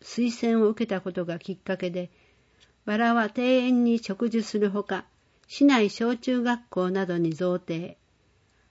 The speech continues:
花と緑のまちづくりを進めていきます。四月十四日火曜日、複合型コミュニティ、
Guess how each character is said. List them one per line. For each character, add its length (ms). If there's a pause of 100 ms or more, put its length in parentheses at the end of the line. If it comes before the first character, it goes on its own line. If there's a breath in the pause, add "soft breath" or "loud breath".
(120)
花 320
と 140
緑 340
の 140
ま 160
ち 160
づ 100
く 140
り 160
を 80
進 280
め 140
て 120
い 100
き 120
ま 140
す。 240 (2500)
四 180
月 320
十 240
四 160 (140)
日 160
火 160
曜 260
日、 220 (880)
複 320
合 220
型 340
コ 220
ミ 100
ュ 20
ニ 160
テ 120
ィ、 340